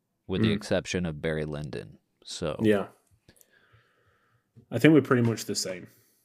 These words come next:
Speaker 1: Yeah.
Speaker 2: Um, you know, there's, I hadn't seen, I think when I logged before this, I hadn't seen the documentaries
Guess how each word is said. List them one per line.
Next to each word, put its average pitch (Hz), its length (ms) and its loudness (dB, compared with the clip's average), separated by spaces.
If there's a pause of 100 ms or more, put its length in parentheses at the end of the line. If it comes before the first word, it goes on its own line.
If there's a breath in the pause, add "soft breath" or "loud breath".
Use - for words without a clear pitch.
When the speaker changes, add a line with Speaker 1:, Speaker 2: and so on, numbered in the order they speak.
(120)
Speaker 1:
Yeah. 107 320 4
Speaker 2:
Um, 101 240 -6 (420)
you 120 140 6
know, 101 100 2
there's, 104 380 -2 (720 soft breath)
I 117 80 6
hadn't 120 180 6
seen, 110 680 0 (720)
I 120 60 2
think 117 200 4
when 117 120 2
I 113 60 2
logged 110 560 -2 (800)
before 113 440 4
this, 92 460 -6 (580)
I 110 80 4
hadn't 110 140 4
seen 110 180 2
the 104 80 -2
documentaries 101 920 -2